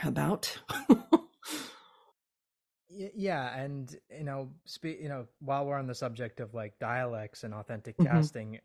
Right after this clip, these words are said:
Speaker 2: I, I, I'm kind of surprised ha-, at how many, like, it always surprises me, like, how many, like, American actors are played by British a-, actors, and, and a lot
Speaker 1: Sure.
Speaker 2: of, like,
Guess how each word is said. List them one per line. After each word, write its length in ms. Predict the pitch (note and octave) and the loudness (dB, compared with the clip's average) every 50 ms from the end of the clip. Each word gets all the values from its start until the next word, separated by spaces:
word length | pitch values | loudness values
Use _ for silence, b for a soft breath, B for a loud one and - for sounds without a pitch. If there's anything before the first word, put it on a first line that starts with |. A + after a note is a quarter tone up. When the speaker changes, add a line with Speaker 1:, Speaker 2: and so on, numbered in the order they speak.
| _ - | _ -8
Speaker 2:
I, 380 | A#2+ A#2 A#2+ A#2+ A#2 A2+ A#2 G#2+ _ _ _ _ _ _ - - | -4 -2 -2 -2 -2 -6 -8 -12 _ _ _ _ _ _ -20 -16
I, 240 | - - C3 C#3 D3 | -10 -6 -4 -4 -2
I'm 380 | C#3 C#3+ D#3 D3+ D3 C#3 B2 - | 0 0 0 0 -2 -4 -6 -4
kind 320 | - D#3 D3 D#3 E3 D3+ | -2 0 0 2 2 2
of 160 | D#3 D3+ C3 - | 0 0 -2 -4
surprised 1200 | - - - - - D3+ C#3 - - - C3 B2 A#2+ B2 B2+ C3 C3+ C#3 D3 C#3 B2+ B2 A#2+ B2 | -12 -16 -12 -6 -6 -6 -6 -6 -6 -4 -2 0 2 2 2 2 2 0 0 -2 -4 -8 -8 -8
ha-, 240 | G2+ - B2 B2+ - | -6 -4 -4 -4 -4
at 140 | C3 B2+ A#2 | -4 -6 -6
how 340 | - C3 C3 C3 C3+ C3+ | -2 0 0 2 2 0
many, 720 | C3 C3 C#3 C#3 C3 C3 C3 C3 B2+ B2+ A#2 A2+ A2+ A2+ - _ _ _ _ _ _ _ | 0 -2 -2 -4 -2 -4 -4 -4 -4 -4 -6 -6 -8 -10 -12 _ _ _ _ _ _ _
like, 120 | - D3+ C#3+ | -2 0 0
it 80 | F3+ | 2
always 320 | F#3 G3 B3+ D4 D#4 C4+ - | 4 6 8 8 8 6 2
surprises 560 | - F3+ - - D#3+ D3 D3 D3 D3 D#3 C#3 | -2 -4 -2 0 2 2 2 2 0 -2 -2
me, 240 | B2+ B2+ C#3 C3+ B2+ | -2 -4 -4 -2 -2
like, 180 | B2 A#2+ A#2 | -2 -2 -4
how 180 | - - C3+ C3 | -4 -2 -2 -2
many, 380 | C3+ C#3 C3+ C3+ C3 B2 B2 B2 | 0 -2 -2 -4 -4 -4 -4 -4
like, 280 | A#2 A#2 A#2+ A2+ - - _ - | -4 -4 -4 -6 -8 -16 _ -10
American 640 | - C3+ C3 C3 B2+ B2+ B2 B2+ C3+ - - D3 C#3 - | -6 -6 -4 -2 0 2 2 2 2 0 -2 -4 -4 -6
actors 640 | - B2 A#2+ A#2+ - - - - C#3 C3 C3 C3 A#2 B2 | -6 -4 -4 -4 -4 -6 -6 -4 -2 -2 -2 -2 -2 -4
are 80 | B2 | -6
played 320 | - - - B2 A#2 A#2 A2+ | -6 -4 -4 -4 -4 -4 -4
by 140 | A#2+ A2 | -4 -4
British 480 | G#2+ G2+ - G#2 A2 A2 A#2+ A#2 - - | -4 -6 -8 -10 -8 -6 -6 -6 -8 -8
a-, 60 | - A2+ | -8 -6
actors, 1040 | A#2+ B2 B2+ B2+ - C#3 B2+ A#2+ B2+ - - - C#3+ C3+ C3+ C3+ C#3 C3+ B2 A#2+ | -4 -4 -4 -6 -6 -6 -4 -4 -4 -6 -6 -4 -2 -2 0 0 -2 -2 -4 -4
and, 240 | A#2+ A2 A2 A2+ A#2 | -6 -6 -6 -6 -8
and 180 | A#2+ A#2 A#2+ | -8 -6 -4
a 80 | B2 B2 | -2 0
lot 180 | D#3+ C3 B2 - | 2 2 4 6
Speaker 1:
Sure. 180 | E3+ F3 G#3 | 8 8 8
Speaker 2:
of, 40 | G#3+ | 8
like, 260 | A#2 A#2+ C3 - - | 6 2 -4 -8 -12